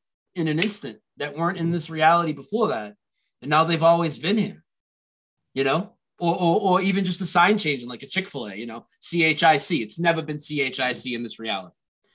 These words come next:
Everybody remembers it was C H I C. They all say C H I C K now. And that thing's changed, like, four different times with the fonts and the capitalization. We're not gonna go down that road, but, I mean, we watched it keep changing, you know?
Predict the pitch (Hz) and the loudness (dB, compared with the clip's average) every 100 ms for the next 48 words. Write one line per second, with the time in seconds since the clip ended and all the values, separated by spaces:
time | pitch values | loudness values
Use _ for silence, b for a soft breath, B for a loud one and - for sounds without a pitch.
0 | - 135 160 175 185 190 180 165 165 156 | -4 -2 2 2 2 2 2 2 2 -2
1 | 147 139 147 139 139 139 127 - 113 87 | -6 -6 -2 0 0 0 -2 -4 -10 -12
2 | _ _ _ _ - 127 151 143 151 143 | _ _ _ _ 0 4 4 4 0 -2
3 | 143 135 127 127 120 127 113 113 92 82 | 0 0 2 0 0 -6 -8 -6 -8 -10
4 | _ _ _ 143 160 160 151 - 139 127 | _ _ _ 0 2 2 -2 0 0 0
5 | 120 107 - b - 139 131 120 113 120 | -2 -8 -8 b 0 2 2 -2 -4 0
6 | 113 107 104 - - 110 107 104 104 98 | 2 0 -6 -14 -6 -4 -4 -6 -10 -16
7 | 104 _ - 123 107 113 107 110 107 110 | -18 _ -2 0 0 -2 -8 -4 -4 -4
8 | 107 117 113 110 107 104 123 135 113 104 | -4 -2 -2 -4 -6 -2 0 0 -2 -8
9 | - _ _ _ 143 175 135 110 117 113 | -14 _ _ _ 2 2 2 -6 -10 -8
10 | 131 113 143 170 - - - - 110 95 | -6 0 2 2 -2 -14 -20 -20 -20 -20
11 | - _ _ _ _ 110 110 120 | -20 _ _ _ _ -10 -6 -6